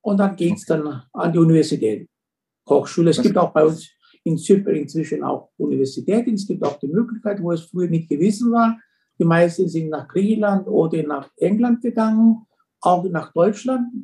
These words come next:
Speaker 1: Jetzt gibt's auch bei uns viele Universitäten. Es sind auch, ähm, also ein, zwei davon sind schon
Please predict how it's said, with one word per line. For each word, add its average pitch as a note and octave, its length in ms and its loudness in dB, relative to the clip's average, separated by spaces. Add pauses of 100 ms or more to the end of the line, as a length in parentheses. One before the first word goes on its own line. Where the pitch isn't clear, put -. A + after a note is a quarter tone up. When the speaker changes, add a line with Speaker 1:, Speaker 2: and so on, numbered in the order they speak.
(140)
Speaker 1:
Jetzt G#3+ 360 2
gibt's G3 220 0
auch E3+ 180 0
bei D#3+ 140 2
uns D#3 220 -2
viele F#3 400 2 (440)
Universitäten. F3 1000 4
Es E3 120 0
sind E3 140 0
auch, D#3+ 240 0
ähm, D#3+ 560 -2 (260)
also - 420 -6 (100)
ein, E3 400 -4 (280)
zwei F3 260 0
davon E3+ 400 0
sind D#3+ 320 -2
schon D#3 400 -2